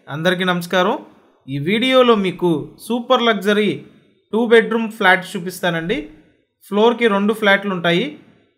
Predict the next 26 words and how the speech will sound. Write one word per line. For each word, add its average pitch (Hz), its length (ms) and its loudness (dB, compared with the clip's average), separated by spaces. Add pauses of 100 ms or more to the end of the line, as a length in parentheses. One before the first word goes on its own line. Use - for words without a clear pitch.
(580)
ఇప్పుడు 196 340 -2
మీరు 233 200 2
చూస్తున్నారు 220 560 0 (320)
తూర్పు 220 380 -2
ఫేసింగ్ 214 360 0
ఫ్లాట్ 175 280 2
అండి. 185 180 -2 (1120)
చాలా 190 280 4
స్పేషియస్ 220 680 0
ఫ్లాట్. 175 300 0 (1000)
టోటల్ 233 360 2
ఎస్ఎఫ్టీ 214 460 -2 (680)
పదకొండు 196 340 -2
వందల 214 240 0
ఎస్ఎఫ్టీ 208 440 -4
అండి. 202 200 -4 (600)
ప్లింత్ 202 340 0
ఏరియా 202 260 4 (440)
తొమ్మిది 185 240 -2
వందల 208 260 0
ఎస్ఎఫ్టీ. 233 420 -6 (760)
లిఫ్ట్ 175 360 -4
ఉంది, 226 240 0 (460)
కార్ 196 320 2
పార్కింగ్ 202 440 0
ఉంది. 196 200 -2